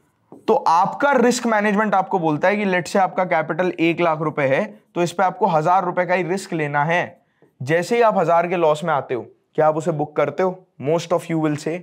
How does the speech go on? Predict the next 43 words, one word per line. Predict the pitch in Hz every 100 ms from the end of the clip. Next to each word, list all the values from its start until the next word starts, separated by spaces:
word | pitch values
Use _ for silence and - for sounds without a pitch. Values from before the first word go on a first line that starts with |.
| - 131
"नहीं | 139 151
करते | 131 113 120
सर, | 156 139
हम | 123
लोग | 131
बुक | 139 220 - - -
नहीं | 147 156 135
करते।" | 110 - 101 _ - -
Why? | 123 156 226 247 - - -
Because | 143 151 143
you |
become | 135 135 131
greedy। | 107 107 104 - _ _ -
आप | 131 156 170
ये | 165
बोलते | 147 135
हो | 165
कि | 165 165
"यार | 165 - - -
थोड़ी | 147 156 165
देर | 170
और | 156 151
वेट | 151 151
कर | 143
लेता | 135 143
हूँ, | 208 180 - - 135
ये | 151
हज़ार | 147 139 147 147
रुपए | 147 147
का | 151
लॉस | 135 131 139
जो | 131 143
है | 196 170 - _ -
ये | 127 135 131 127
पाँच | 135 135 131
हज़ार | 135 131
के | 131
प्रॉफिट | 123 117 - 123
में | 127
बदल | 131 135
जाएगा, | 156 170 202 180 - - _ -
या | 123 139
फिर | 139 160